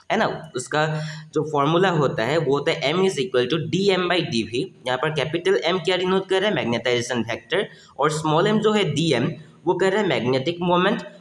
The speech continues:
और डी एम मतलब क्या है? मैग्नेटिक मोमेंट का small एलिमेंट, है ना, कि बहुत ही छोटा element। और वॉल्यूम को भी हम लोग क्या मान रहे हैं? small volume element मान रहे हैं, है ना?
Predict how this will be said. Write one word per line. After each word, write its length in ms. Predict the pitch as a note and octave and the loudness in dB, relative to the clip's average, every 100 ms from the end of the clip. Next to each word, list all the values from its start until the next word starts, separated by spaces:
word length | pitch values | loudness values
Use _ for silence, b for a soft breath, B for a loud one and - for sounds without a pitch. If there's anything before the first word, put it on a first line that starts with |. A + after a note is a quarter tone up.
| - | -4
और 200 | C3 C#3+ | -2 0
डी 200 | E3 F#3+ | 0 2
एम 140 | A3 | 2
मतलब 300 | A3 G#3+ G#3 | 2 0 -2
क्या 140 | G3 G#3+ | 0 0
है? 100 | A#3+ | 0
मैग्नेटिक 600 | F3+ A#2+ C3 D3 F3+ F#3+ | 0 0 0 0 0 -2
मोमेंट 260 | F3+ G3 G3+ | -2 -2 -2
का 100 | A3+ | -4
small 440 | - - G#3 A#3 | -6 -4 0 2
एलिमेंट, 460 | F3 A#2 A2 G2 G2 | 2 2 2 -2 -6
है 120 | - | -10
ना, 60 | A3 | -4
कि 120 | F#3+ | -2
बहुत 300 | A#2+ B2 B2 | 0 0 0
ही 40 | B2 | -2
छोटा 220 | C3 B2+ | -2 0
element। 440 | A#2 G2 F#2+ F2+ F2 B B _ | 0 0 -2 -4 -8 B B _
और 180 | A#2+ A#2+ | -2 -2
वॉल्यूम 340 | B2 C3+ D#3+ | -2 0 2
को 100 | F#3 | 2
भी 100 | F#3 | 0
हम 140 | G#3 G3 | 2 2
लोग 160 | F#3+ | 2
क्या 140 | F#3 F3+ | 0 0
मान 220 | F#3 F#3+ | 0 0
रहे 100 | G#3+ | -2
हैं? 120 | C#4 B B B | -4 B B B
small 360 | - - F#3 A#3+ | -14 0 2 2
volume 480 | D#3 D3 C3+ D#3 C#3 | 0 0 2 2 2
element 380 | A#2 G#2+ G#2 E2 | 2 2 0 -2
मान 200 | F2+ F2 | -6 -4
रहे 140 | F2 | -8
हैं, 60 | F2+ | -4
है 60 | |
ना? 280 | F#3 E3+ - | -2 -2 -6